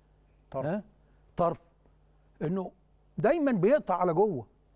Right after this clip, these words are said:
Speaker 2: لما تبقى الهجمه من الناحيه دي بتلاقي محمد شريف في مركز راس الحربه.
Speaker 1: آه.
Speaker 2: واحرز هدفا في مباراه، آه،
Speaker 1: آه.
Speaker 2: السودان.
Speaker 1: أي.
Speaker 2: يتكرر الامر عشان تعرف انها مساله تكتيكيه م-، مظبوطه،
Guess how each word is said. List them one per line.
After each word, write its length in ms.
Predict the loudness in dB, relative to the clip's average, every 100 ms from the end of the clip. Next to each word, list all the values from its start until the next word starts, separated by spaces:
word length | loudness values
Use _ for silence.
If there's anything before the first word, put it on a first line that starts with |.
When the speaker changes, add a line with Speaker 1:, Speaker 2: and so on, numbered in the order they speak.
| _
Speaker 2:
لما 200 | -6 -6
تبقى 220 | -2 -2 -2
الهجمه 280 | -2 -2
من 60 | -4
الناحيه 360 | -6 -2 0 0
دي 120 | 0
بتلاقي 460 | -4 -2 -2 0
محمد 320 | -2 -2 -4 -4
شريف 240 | -4 -4
في 160 | -4 -2
مركز 400 | -2 -2 -6 -6
راس 240 | -8 -10
الحربه. 340 | -8 -6 -6 -10
Speaker 1:
آه. 240 | -10 -10 0
Speaker 2:
واحرز 320 | 0 2 2
هدفا 360 | 2 2 -2 -4
في 160 | -6
مباراه، 360 | -6 -4 -4 -6 -10 _ _ _ _
آه، 40 | -4
Speaker 1:
آه. 220 | -4 -4
Speaker 2:
السودان. 380 | -8 -6 -4 -4 -6 _ -4
Speaker 1:
أي. 180 | -4 -4 _ _ _ _ _
Speaker 2:
يتكرر 460 | -4 -2 0 0 0
الامر 440 | 0 0 -2 -4 _ _ _ _ _ -10
عشان 240 | -8 -2
تعرف 300 | 0 0 0
انها 260 | 0 2 2
مساله 440 | 0 -2 0 0
تكتيكيه 560 | 2 -2 -4 -2 2 2
م-، 200 | 2 -4 -8
مظبوطه، 600 | -4 -2 0 -2 0